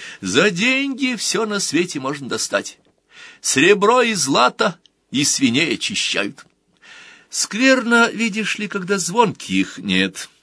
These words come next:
Вот тогда уж подлинно нищий подобен покойнику, что означает, если нечего жрать, ложись спать, или, как говорят, без пальцев и кукиши не покажешь. Есть такое изречение: «Аскакурде,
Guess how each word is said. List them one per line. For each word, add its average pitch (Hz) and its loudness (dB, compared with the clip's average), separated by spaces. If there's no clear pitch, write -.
Вот - -6
тогда 143 0
уж 151 -4
подлинно 123 0
нищий 165 0
подобен 156 -2
покойнику, 135 0
что - -4
означает, 98 -2
если 151 -2
нечего 151 -2
жрать, 190 2
ложись 98 -2
спать, - 0
или, 104 -6
как 98 -8
говорят, 98 -2
без 107 0
пальцев - 0
и 107 -8
кукиши 113 -8
не 104 -8
покажешь. 107 -8
Есть 240 2
такое 226 0
изречение: 202 -2
«Аскакурде, 233 2